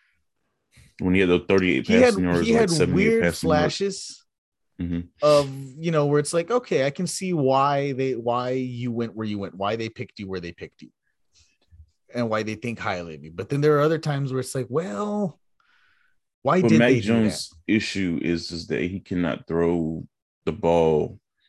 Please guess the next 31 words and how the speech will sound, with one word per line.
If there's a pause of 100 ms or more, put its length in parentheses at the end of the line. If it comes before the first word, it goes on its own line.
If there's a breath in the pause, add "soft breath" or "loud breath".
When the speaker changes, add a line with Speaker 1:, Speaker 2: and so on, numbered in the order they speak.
(600)
Speaker 1:
on
contested (160)
deep
passes.
He
doesn't
have
the
Speaker 2:
Yeah.
Speaker 1:
arm
strength
to
do
that.
Speaker 2:
Yeah, (200 loud breath)
Speaker 1:
He
Speaker 2:
he
Speaker 1:
has
the
Speaker 2:
can't
get
it
Speaker 1:
arm
Speaker 2:
down
Speaker 1:
strength
to
Speaker 2:
there.
Speaker 1:
get
it
down
there,